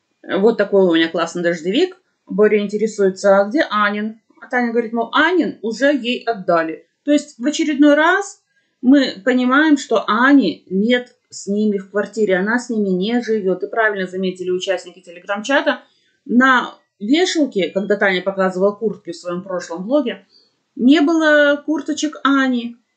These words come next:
Ни одной. Хотя, в принципе, Таня говорила, на каждого ребенка тут две куртки. Значит, можем сделать соответствующие выводы.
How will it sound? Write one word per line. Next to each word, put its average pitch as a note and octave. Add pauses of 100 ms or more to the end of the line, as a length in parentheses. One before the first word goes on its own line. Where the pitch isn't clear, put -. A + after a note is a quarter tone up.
(340)
Ни C#4+
одной. A#3+
Хотя, A3+
в A#3+
принципе, F4+
Таня A#3
говорила, G#3+
на A3+
каждого G#3+
ребенка C#4
тут G3
две G#3+
куртки. - (720)
Значит, C#4+
можем G#3
сделать G#3+
соответствующие G3
выводы. D#4